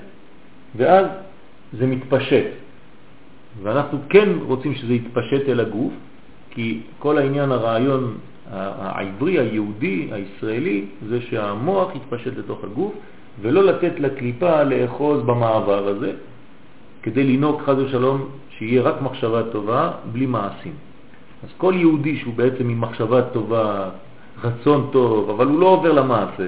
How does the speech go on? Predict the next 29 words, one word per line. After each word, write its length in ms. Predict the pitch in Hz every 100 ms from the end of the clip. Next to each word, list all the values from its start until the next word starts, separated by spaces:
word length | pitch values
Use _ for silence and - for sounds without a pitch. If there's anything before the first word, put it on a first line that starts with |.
| 95 - - - - - - - - -
הוא 120 | 127
בעצם 360 | 131 139 139 127 120
נשלט 400 | 113 117 143 131
על 100 | 104
ידי 200 | 101 110
אותו 240 | 101 104 98
פרעה 300 | 90 95 95
קטן, 300 | - 101 143 - - - - - - -
שעדיין 920 | - 110 107 113 185 233 233 220 202 156
גם 240 | 175 175
היום 280 | 135 127 131
שולט 320 | - 107 104 95
בו 80 | 92
קצת, 380 | - 104 135 180 - - - 110
וכל 240 | 95 156 160
פעם 160 | 143
שיש 220 | 127 120
לו 60 | 120
איזה 160 | 110 110
רעיון 360 | 107 110 117 117
טוב 160 | 107
ורוצה 300 | 98 101 131
לעבור 420 | 117 107 107 110
לעשייה, 640 | 104 95 92 104 107 147 175 - - - - -
אבל 140 | - 52
לא, 220 | 50 52 - - -
זה... 80 | 151 - 156 143 120 - -
יהדות 360 | 110 95 107 107
זה 120 | 98